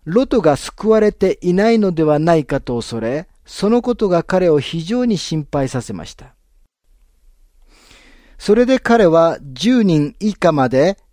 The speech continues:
人数を下げなかったのですとマギー博士は述べています。でも一人まで行ってもよかったのです。アブラハムは、「主よ、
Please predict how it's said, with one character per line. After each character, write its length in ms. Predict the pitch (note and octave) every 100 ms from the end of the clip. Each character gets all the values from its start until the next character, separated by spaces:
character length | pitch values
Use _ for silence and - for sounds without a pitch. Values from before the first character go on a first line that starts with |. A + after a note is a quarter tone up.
| _ -
人 260 | G3 F#3
数 160 | C3+ C#3+
を 140 | C3 B2
下 240 | - C#3+
げ 140 | F3
な 140 | G3+ F#3+
か 140 | D#3+
っ 40 | D3 _
た 120 | C3
の 140 | B2 A#2
で 120 | D3
す 100 | -
と 140 | A#2
マ 180 | A#2+ C3+
ギ 160 | A#2 G#2+
ー 40 |
博 220 | G#2+ A2+
士 160 | - D#3
は 160 | E3
述 120 | D3 A2
べ 120 | G2+
て 100 | -
い 20 |
ま 120 | -
す。 200 | - - _ _ _ _ _ _ _ _ _ - - - _ _ _ _ _
で 100 | G3+
も 160 | G#3+ F#3
一 300 | - - C#4+
人 100 | C4
ま 140 | F#3
で 140 | D#3+ D#3
行 80 | C#3+
っ 40 |
て 200 | _ E3+
も 160 | D#3 D#3
よ 180 | F#3+ G3
か 120 | C#3
っ 40 |
た 200 | - A2
の 120 | F#2
で 100 | C#2+ -
す。 200 | - _ _ _ _ _ -
ア 120 | D#3+
ブ 100 | F3
ラ 80 | E3
ハ 80 | D3+
ム 100 | C#3+
は、 300 | F3 A3+ -
「主 320 | - - A3+
よ、 320 | F3 D3 F3+